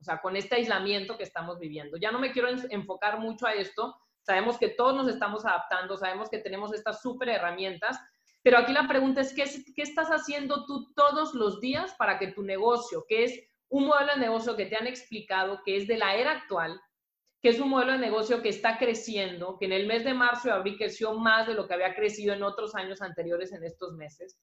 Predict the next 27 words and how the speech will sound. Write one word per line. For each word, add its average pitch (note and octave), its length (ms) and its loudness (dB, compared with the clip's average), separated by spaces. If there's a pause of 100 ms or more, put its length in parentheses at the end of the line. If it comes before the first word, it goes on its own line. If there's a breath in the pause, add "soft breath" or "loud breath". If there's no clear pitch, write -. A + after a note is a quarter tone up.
(560)
La A3+ 120 6
pregunta B3+ 340 4
aquí C4+ 180 -2
es, - 340 -2
¿qué C#4 80 4
estás C4+ 280 0
haciendo? A#3+ 580 -6
O - 40 -20
sea, G#3+ 100 2
estás, A#3+ 280 2
como C4+ 180 0
dice A#3 220 0
Santiago, A3 460 0
ahorita, A#3 580 0 (300)
eh, F#3 680 0 (580)
con G#3+ 180 4
el G3+ 160 2
teléfono A#3 800 2
en G3 180 -2
la F3+ 180 0
cama, A#3+ 640 2 (440)
¿sí? A3 440 0
Eh, F#3 800 0
estás G#3 320 4
a A#3 80 4
lo A3+ 100 0
mejor G#3 640 2